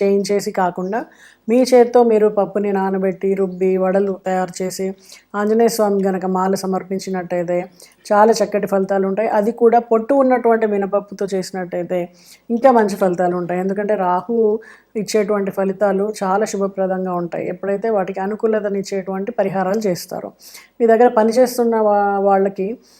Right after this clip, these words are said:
ఆ, టీ పొడిని ఇవ్వడం కానీ లేదా ప్రతిరోజు చాయ్ తాగించడం కానీ ఇలాంటి పరిహారం కూడా మీకు చక్కగా పనిచేస్తుంది. ఇవ-, వీటన్నిటి ద్వారా మీరు అనుకున్నటువంటి ఆదాయ వృద్ధి అన్నీ కూడా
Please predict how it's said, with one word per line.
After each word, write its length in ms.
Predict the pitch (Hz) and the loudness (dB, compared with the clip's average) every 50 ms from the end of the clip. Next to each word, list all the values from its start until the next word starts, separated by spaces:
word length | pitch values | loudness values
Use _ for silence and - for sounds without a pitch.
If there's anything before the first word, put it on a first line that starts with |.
| _ _ _ _ - | _ _ _ _ -8
ఆ, 80 | 196 196 | -6 -6
టీ 220 | 185 - 247 247 | -2 2 2 2
పొడిని 360 | 240 247 247 226 226 220 220 | 6 6 6 6 6 6 4
ఇవ్వడం 320 | 208 196 208 196 202 202 202 | 4 4 2 2 2 2 0
కానీ 240 | 196 196 196 202 202 | 0 0 0 0 2
లేదా 300 | 196 196 196 190 196 190 | 2 2 2 2 0 0
ప్రతిరోజు 520 | 190 196 190 185 208 196 208 202 196 208 196 - | 0 0 0 0 0 0 2 2 0 -2 -2 0
చాయ్ 280 | 202 196 196 196 190 214 | 2 2 2 2 0 0
తాగించడం 640 | - 196 190 190 190 190 190 - 190 185 185 185 185 | -2 0 0 0 0 0 -2 -4 -4 -4 -4 -4 -4
కానీ 280 | 185 185 185 185 190 190 - - - - _ _ _ | -4 -4 -4 -4 -6 -8 -10 -16 -20 -20 _ _ _
ఇలాంటి 280 | 226 233 240 247 240 240 | 4 6 6 8 6 6
పరిహారం 480 | - 220 214 208 180 220 220 214 214 214 | 4 4 4 6 4 4 4 4 2 0
కూడా 160 | 214 220 226 | 0 0 0
మీకు 260 | 226 214 - - 196 | 0 -2 -4 -6 -10
చక్కగా 240 | 185 - 190 185 202 | -8 -6 -6 -6 -6
పనిచేస్తుంది. 720 | 196 - 180 180 170 180 190 190 - - 185 180 175 180 | -6 -6 -8 -6 -6 -6 -8 -8 -8 -10 -8 -8 -6 -6
ఇవ-, 140 | 185 190 202 | -4 -4 -4
వీటన్నిటి 500 | 196 202 202 196 202 208 220 220 214 208 | -4 -4 -4 -4 -4 -4 -2 -4 -2 -2
ద్వారా 260 | 208 208 208 208 214 | 2 2 2 2 2
మీరు 220 | 214 208 202 190 190 | 0 -2 -4 -4 -4
అనుకున్నటువంటి 600 | 190 190 - 214 208 214 196 202 208 208 196 196 | -6 -4 -6 -4 -4 -4 -4 -4 -6 -2 -2 0
ఆదాయ 340 | 190 185 190 208 208 208 | 0 0 2 2 2 2
వృద్ధి 340 | 208 196 208 202 190 202 202 | 2 0 -2 -4 -2 -4 -4
అన్నీ 220 | 190 185 196 202 208 | -4 -4 -4 -6 -6
కూడా 320 | - 208 202 220 254 | -6 -6 -4 -4 -6